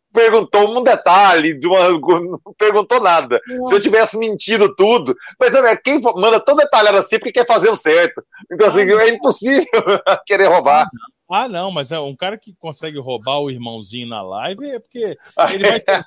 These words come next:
Speaker 2: câncer
Speaker 1: Merece
Speaker 2: rápido.
Speaker 1: inferno. Merece
Speaker 2: Não,
Speaker 1: inferno.
Speaker 2: vai ter um câncer daquele rápido. Eu,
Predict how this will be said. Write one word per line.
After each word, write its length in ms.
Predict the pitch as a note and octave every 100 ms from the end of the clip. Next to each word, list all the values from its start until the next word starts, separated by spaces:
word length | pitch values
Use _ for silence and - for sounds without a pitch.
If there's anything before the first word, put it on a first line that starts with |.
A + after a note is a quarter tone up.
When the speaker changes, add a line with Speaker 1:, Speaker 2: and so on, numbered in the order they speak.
| -
Speaker 2:
câncer 420 | G#3+ A3 - F#3
Speaker 1:
Merece 320 | E3+ G#3 G3 E3+
Speaker 2:
rápido. 120 | E3+
Speaker 1:
inferno. 440 | F#3+ F3 D#3+ D#3 B2+ - _
Merece 400 | B3 G3 D#3+ D3+
Speaker 2:
Não, 100 | -
Speaker 1:
inferno. 420 | C#3 A#2+ A2+ A2+ A#2
Speaker 2:
vai 120 | G#3
ter 180 | - _
um 40 | _
câncer 220 | A#3 A#3
daquele 260 | A3 - F#3+
rápido. 380 | G#2+ A2+ - _ _ _ _ _ -
Eu, 180 | C3+